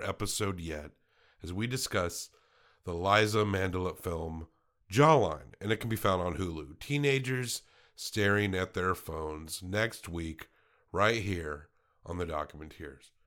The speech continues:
No song clips on this episode except one. We ended on the song Celebrity Skin by Hole, and I picked that song to troll Felicia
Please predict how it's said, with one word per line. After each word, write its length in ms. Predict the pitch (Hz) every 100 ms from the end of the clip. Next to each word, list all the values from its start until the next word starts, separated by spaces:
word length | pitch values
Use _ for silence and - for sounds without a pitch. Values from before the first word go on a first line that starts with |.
| -
No 140 | 131
song 320 | 143 143 123
clips 340 | 113 110 120 -
on 220 | 98 101
this 220 | 98 -
episode 360 | 90 - 95 87
except 400 | - 143 143 -
one. 380 | 82 78 80 87 _ -
We 180 | 104 95
ended 340 | 127 139 139
on 140 | 127
the 80 | 117
song 380 | - 107 101 98
Celebrity 580 | - 92 95 110 117 117
Skin 560 | - - 104 87 76 76
by 200 | 78 76
Hole, 440 | 98 80 73 - _ _ _
and 120 | 92
I 80 | 90
picked 260 | - 156 -
that 300 | 143 - -
song 360 | - 110 104 101
to 80 |
troll 540 | 87 - 107 107 107 - _ _
Felicia 680 | - 113 98 82 - 76